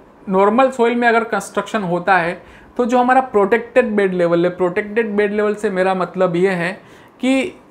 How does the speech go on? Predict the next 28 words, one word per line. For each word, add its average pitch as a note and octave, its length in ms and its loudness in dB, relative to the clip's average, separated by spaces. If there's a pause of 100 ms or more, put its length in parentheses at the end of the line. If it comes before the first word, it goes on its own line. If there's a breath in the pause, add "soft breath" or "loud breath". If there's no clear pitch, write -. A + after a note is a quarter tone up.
(120)
जहाँ F#3+ 300 2
पे A3 120 -2
हम A3 140 0
लोगों A3 200 4
ने A#3+ 140 -2 (160)
अप्रोन A3 380 0
कर G3 160 0
रखा F#3+ 260 -2
है, G3+ 140 0
फ्लो-, G#3 460 -2
फ्लोर G#3+ 400 2
प्रोटेक्शन G#3 580 -4
बना F#3+ 160 0
रखी F#3+ 340 -2
है G#3 100 2
जो G3 160 0
हम G3 200 -2
लोगों F#3+ 220 0
ने G#3 120 -4
वाटर E3+ 320 0
से F3 120 -6
बचाने F3 380 -2
के F3 100 -6
लिए, F#3+ 220 -2 (460 loud breath)
कि G3+ 200 -2
जो A3 180 4
हम G#3+ 220 0
लोग A3+ 300 0